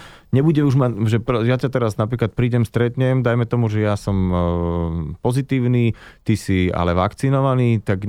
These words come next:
ťa nenakazím. A takto, keď sa, e, o, vlastne ja sa vyliečím a nikoho som nenakazil, lebo všetci okolo mňa buď prekonali, alebo boli vakcinovaní, tak tým pádom sa ako keby zastavilo to šírenie. A o to ide.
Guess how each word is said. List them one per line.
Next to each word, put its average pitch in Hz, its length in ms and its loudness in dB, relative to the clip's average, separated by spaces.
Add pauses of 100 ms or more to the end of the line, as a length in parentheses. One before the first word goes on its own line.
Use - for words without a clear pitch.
(340)
ťa 165 140 -2
nenakazím. 90 520 0 (280)
A 92 100 -2
takto, 110 320 0
keď 113 160 -2
sa, 120 160 0
e, 101 320 -2
o, 104 160 0
vlastne 113 320 0
ja 107 120 2
sa 110 220 0
vyliečím 107 640 0
a 120 100 0
nikoho 110 280 2
som 107 180 -2
nenakazil, 113 500 2
lebo 98 240 2
všetci 113 360 -2
okolo 107 260 0
mňa 107 340 2
buď 107 260 0
prekonali, 113 520 0
alebo 107 320 0
boli 101 160 2
vakcinovaní, 127 800 0 (300)
tak - 180 -2
tým 127 180 2
pádom 120 300 2
sa 104 320 0
ako - 160 -12
keby 98 180 -2
zastavilo 104 520 0
to 98 100 -4
šírenie. 95 360 0
A 85 120 -6
o 113 140 0
to 120 180 0
ide. 123 400 0